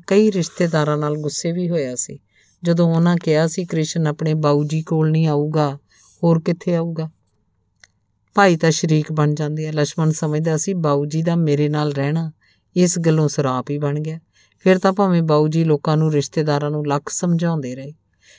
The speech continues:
ਇਹ ਨਾਮੁਰਾਦ ਕਿਹੜਾ ਮੂੰਹ ਲੈ ਕੇ ਮੇਰੇ ਕੋਲ ਆਉਂਦਾ ਹੈ? ਮੈਨੂੰ ਪੌਂਡ ਭੇਜਦਾ ਰਿਹਾ ਹੈ।" ਤੇ ਜਦੋਂ ਇਹਦੀ ਘਰ ਵਾਲੀ, ਇਹਦੇ ਬੱਚੇ ਇਹਨੂੰ ਧੱਕੇ ਦੇ ਕੇ ਕੱਢ ਦਿੰਦੇ ਆ, ਤਾਂ ਲਛਮਣ ਵਿਚਾਰਾ ਇਹਨੂੰ ਕਿਵੇਂ ਸਾਂਭੇ? ਤੇ ਫਿਰ ਬਾਊ ਜੀ ਰੋਣ ਲੱਗ ਪੈਂਦੇ ਸੀ,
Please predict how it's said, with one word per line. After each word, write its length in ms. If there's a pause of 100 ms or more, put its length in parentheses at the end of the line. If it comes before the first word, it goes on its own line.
(200)
ਇਹ 160
ਨਾਮੁਰਾਦ 600
ਕਿਹੜਾ 320
ਮੂੰਹ 260
ਲੈ 140
ਕੇ 160
ਮੇਰੇ 240
ਕੋਲ 220
ਆਉਂਦਾ 240
ਹੈ? 40 (460)
ਮੈਨੂੰ 240
ਪੌਂਡ 300
ਭੇਜਦਾ 460
ਰਿਹਾ 180
ਹੈ।" 60 (580)
ਤੇ 100
ਜਦੋਂ 260
ਇਹਦੀ 200
ਘਰ 260
ਵਾਲੀ, 280
ਇਹਦੇ 160
ਬੱਚੇ 380
ਇਹਨੂੰ 220
ਧੱਕੇ 280
ਦੇ 160
ਕੇ 140
ਕੱਢ 240
ਦਿੰਦੇ 320
ਆ, 60
ਤਾਂ 120
ਲਛਮਣ 400
ਵਿਚਾਰਾ 360
ਇਹਨੂੰ 240
ਕਿਵੇਂ 280
ਸਾਂਭੇ? 420 (680)
ਤੇ 80
ਫਿਰ 180
ਬਾਊ 260
ਜੀ 160
ਰੋਣ 260
ਲੱਗ 120 (100)
ਪੈਂਦੇ 320
ਸੀ, 240